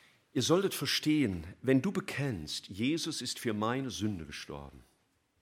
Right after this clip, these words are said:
und er ist auferstanden und deswegen darf ich meine Hoffnung für Zeit und Ewigkeit auf ihn setzen. Er ist die Hoffnung meines Christseins, nicht ich und meine Anstrengungen und meine Bemühungen,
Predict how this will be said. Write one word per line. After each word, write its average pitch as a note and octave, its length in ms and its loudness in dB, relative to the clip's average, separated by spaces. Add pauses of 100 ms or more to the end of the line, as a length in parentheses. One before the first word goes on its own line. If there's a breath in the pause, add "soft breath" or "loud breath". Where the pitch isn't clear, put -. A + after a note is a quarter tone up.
(1400 soft breath)
und B2+ 220 6
er E3 180 8
ist - 260 4
auferstanden E3+ 800 4
und D3 140 4
deswegen D#3 500 0
darf C3+ 200 4
ich C#3+ 160 0
meine C3 340 2
Hoffnung D#3 440 4
für A#2 180 0
Zeit C#3+ 420 2
und A2 220 -2
Ewigkeit C3+ 560 -2
auf - 180 -6
ihn G#2+ 180 -2
setzen. F2 500 -4
Er D3 240 4
ist - 180 -2
die B2 80 0
Hoffnung A#2+ 480 -2
meines G#2+ 380 -2
Christseins, - 640 -4
nicht A2 260 -4
ich - 320 -2
und A2+ 100 0
meine G2 300 0
Anstrengungen D3 640 0
und A#2+ 100 -4
meine G#2 220 -2
Bemühungen, D3 580 2